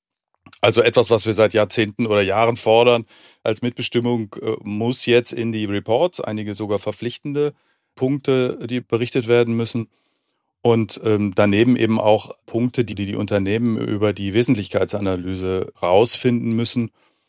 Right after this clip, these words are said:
und dann berichten, wenn sie für den Unternehmenserfolg relevant sind.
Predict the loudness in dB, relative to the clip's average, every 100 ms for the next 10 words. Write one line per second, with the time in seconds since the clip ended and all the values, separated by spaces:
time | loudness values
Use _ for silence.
0 | _ _ -6 -2 -2 -4 -4 2 4 6
1 | 4 2 -2 -2 -2 -2 -4 -6 -4 -4
2 | -4 -2 -2 -2 -2 -4 -8 -8 -8 -8
3 | -12 -10 -6 -4 -2 -2 0 -4 -6 -18